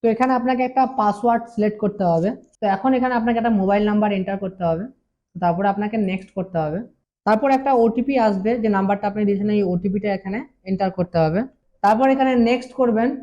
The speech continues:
তো এখানে একটা রিকভারি মেল আইডি দিয়ে দেবেন। তারপর এখানে আপনি নেক্সট করবেন। তো নেক্সট করার বাদে আপনি আবারও একবার নেক্সট করবেন, "Yes, I am in", এটার উপরে ক্লিক করবেন। তারপর আবার নেক্সট করবেন। তো নেক্সট করার বাদে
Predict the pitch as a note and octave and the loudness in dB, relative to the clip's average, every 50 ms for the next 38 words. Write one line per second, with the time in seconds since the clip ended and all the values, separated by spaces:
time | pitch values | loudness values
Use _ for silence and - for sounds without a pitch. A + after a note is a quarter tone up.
0 | - - _ _ _ _ A3 A3 G#3+ A3 C4+ C4 C4+ C4+ C4+ C4+ C4+ A#3+ A#3 G#3 | -14 -20 _ _ _ _ 0 0 0 2 2 2 2 2 2 2 2 4 2 2
1 | A3 A#3+ A#3+ A#3 A#3+ A#3+ B3 A#3+ A3+ A3+ A3 A3 A3 G#3+ A#3 A3+ G#3 A3 G3+ F#3 | 2 2 2 4 4 4 4 4 4 4 4 4 4 4 2 2 2 2 2 2
2 | F#3+ F#3+ G3+ A#3+ C4 - - _ _ _ _ _ - G3+ A3 A3 C4+ C4+ C4+ C4 | 2 0 0 0 -2 -4 -10 _ _ _ _ _ 0 2 2 2 2 0 0 2
3 | C#4 C4+ C4+ C4+ C4+ C4+ B3 A#3 A3+ B3+ B3+ - - - - A#3+ A3 F#3+ G#3 A3 | 2 2 2 2 2 2 4 4 2 2 -2 -4 -4 -2 -2 0 0 0 0 -2
4 | B3+ C4 - - _ _ _ _ _ _ - A3+ A3 A3 A#3+ B3+ C4 B3 - C4+ | -4 -6 -10 -18 _ _ _ _ _ _ -2 0 2 2 2 0 -2 -4 -2 0
5 | C4 C4 B3+ B3 A#3+ A3+ A#3 A3+ A3 A#3 A3+ G#3+ G3+ F#3+ G3 G#3 A3 A#3 A3+ G#3+ | 0 2 2 2 2 2 2 2 2 0 0 0 0 0 2 2 2 2 2 2
6 | G#3+ A3 G#3+ G3+ G3+ G3+ - - - F#3+ F3 E3+ F3+ G#3 C4 C4 - - _ - | 0 0 0 0 -2 -6 -10 -8 -4 -4 -2 -2 -2 -4 -4 -6 -10 -14 _ 0
7 | G3+ G#3 A#3 B3 B3+ B3+ - - - G3+ G#3 G#3 G3+ G3+ G#3 G3+ G3+ A3 A#3+ A#3 | 2 2 2 2 0 -2 -6 -6 -2 0 0 2 2 2 2 4 4 2 2 0
8 | - G#3 F#3 G3+ G3 G3 - - - - F#3+ F#3+ F#3+ - - F#3 E3+ E3 F#3+ A#3+ | -2 -2 -2 0 2 2 2 2 2 0 -2 -4 -4 -2 -2 -2 -2 -2 -2 -4
9 | C4+ - - _ _ _ _ _ _ F3+ F#3 F#3 F#3+ A3 A#3 A3+ - - - - | -6 -10 -16 _ _ _ _ _ _ -4 -2 -2 -2 0 2 4 4 4 4 2
10 | - - - - - - - - - - F#3+ G3 G#3 G#3+ G#3 - - - D#3+ C#3+ | 0 -2 -2 -4 -6 -8 -10 -12 -8 -6 -2 -2 -2 -2 -4 -6 -8 -8 -8 -8
11 | C3 B2+ B2 B2 - _ _ _ _ _ _ G#3+ G#3+ G#3 A3 B3+ C4 C4 - - | -8 -10 -12 -14 -16 _ _ _ _ _ _ -2 0 2 2 0 -2 -4 -4 -2
12 | C4 C4 C4 B3 A#3 G#3 F#3+ F#3+ A3 | 0 2 2 2 2 0 0 0 -2